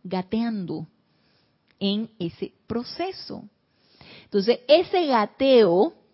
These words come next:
o vamos a ponerlo así, ese sostenimiento de la cabeza, y si me dan el seguimiento de lo, el ejemplo de lo que les estuve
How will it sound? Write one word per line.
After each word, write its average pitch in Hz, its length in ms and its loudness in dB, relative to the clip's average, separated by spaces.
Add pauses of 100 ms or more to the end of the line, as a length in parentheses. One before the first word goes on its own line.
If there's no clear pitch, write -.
(1600)
o 190 120 -4
vamos 214 280 -2
a 262 60 -2
ponerlo 180 260 -6
así, - 240 -10
ese 240 180 -10
sostenimiento 185 600 -6
de 226 60 0
la 160 100 -4
cabeza, 143 520 -6 (460)
y 190 140 -10
si 185 140 -8
me 175 100 -4
dan 190 180 -4
el 277 100 -8
seguimiento 185 480 -6
de 226 60 0
lo, 180 120 -4
el 170 180 -2
ejemplo 214 280 -4
de 233 40 0
lo 233 80 -6
que 190 100 -4
les 170 120 -2
estuve 190 400 -6